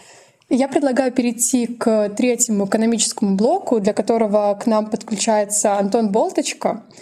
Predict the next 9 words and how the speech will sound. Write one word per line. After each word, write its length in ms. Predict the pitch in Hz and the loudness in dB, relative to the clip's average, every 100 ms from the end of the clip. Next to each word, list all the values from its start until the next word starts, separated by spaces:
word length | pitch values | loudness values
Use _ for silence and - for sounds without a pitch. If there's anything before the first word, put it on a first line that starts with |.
| - | -12
Как 200 | - 226 | -6 -2
минимум 420 | 254 294 330 269 214 | 0 2 0 0 0
два 380 | 226 208 196 | 0 0 0
важных 440 | 226 220 220 226 220 | 0 -2 0 -2 -4
экономических 720 | 220 214 220 214 - 220 - | -4 -2 -2 -4 -6 -8 -4
вопроса 520 | 226 233 226 220 208 | -4 -2 -2 -2 -4
мы 300 | 196 208 202 | -4 -4 -4
хотим 320 | 196 214 240 | -6 -6 -4
обсудить. 760 | 202 - 226 196 330 381 - | -4 -6 -8 -2 -2 -2 -6